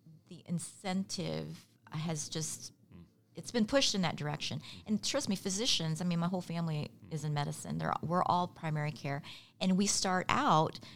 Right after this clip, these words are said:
Speaker 1: feeling like we're gonna save each person. You know, I mean,
Speaker 2: Right.
Speaker 1: nobody ever goes into medicine thinking that they're gonna, um, you know, hurt someone or,
Speaker 2: Mm.
Speaker 1: you know, just put a Band-Aid on 'em and off you go.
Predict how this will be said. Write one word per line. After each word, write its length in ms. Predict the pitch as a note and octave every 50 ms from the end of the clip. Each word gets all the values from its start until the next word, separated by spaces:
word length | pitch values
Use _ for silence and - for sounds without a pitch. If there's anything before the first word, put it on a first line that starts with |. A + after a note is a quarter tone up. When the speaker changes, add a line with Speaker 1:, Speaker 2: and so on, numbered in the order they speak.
| - - _ _ _ _
Speaker 1:
feeling 480 | - G3+ G3 G3 G3 F#3+ F#3+ F#3 F3+ E3
like 320 | E3 D#3+ D#3+ D#3 D#3 D#3
we're 120 | E3+ D#3+ D3+
gonna 160 | E3 D#3+ D#3+
save 460 | D#3 - E3+ E3 E3+ E3+ F3 E3 D#3 D#3
each 300 | - - E3+ - - -
person. 460 | - D#3+ D#3 D#3 - - - - - E3+
You 80 | F3+
know, 100 | F3 E3
I 20 | E3
mean, 80 | F3+ F3+
Speaker 2:
Right. 80 | F3
Speaker 1:
nobody 260 | F#3 G3+ G#3+ G#3+ G#3+
ever 120 | G3 F3+ F3+
goes 200 | F3 F3 E3 D#3+
into 120 | E3 D#3
medicine 420 | D#3 D#3 D#3+ E3 - - D#3+ D#3 D3+
thinking 300 | - D#3+ D#3+ D#3+ D#3+ D#3
that 100 | D3+ D3
they're 120 | D3+ D3+ D3
gonna, 220 | D3+ C#3+ C#3+ D3 - - - - - - _ _ _ _ -
um, 400 | D3 D3 C#3 D3 D3 D3+ - - - E3
you 80 | E3
know, 220 | D3 C#3+ C3 C#3+ D3 - - - _ _ _ -
hurt 240 | - - F#3+ F3+ -
someone 520 | - F3+ D#3+ D#3 D3 C#3+ C#3 C#3 C3+ D3
or, 320 | - - - D#3+ D#3 D3+ -
Speaker 2:
Mm. 160 | - F2+ E2+ - - - - -
Speaker 1:
you 80 | E3+
know, 200 | D#3 D3 C#3+ C#3
just 200 | D3 C#3+ F3+ -
put 100 | - G3 D#3+
a 40 | D3+
Band-Aid 340 | D#3 D#3 E3 E3 D#3+ D3+
on 160 | D3 C#3+ D3 C#3+
'em 80 | D3
and 80 | C#3+ -
off 240 | - D3 C#3+ - -
you 60 | D3+
go. 340 | F3 C4+ D#4 G#3 A2+ E3+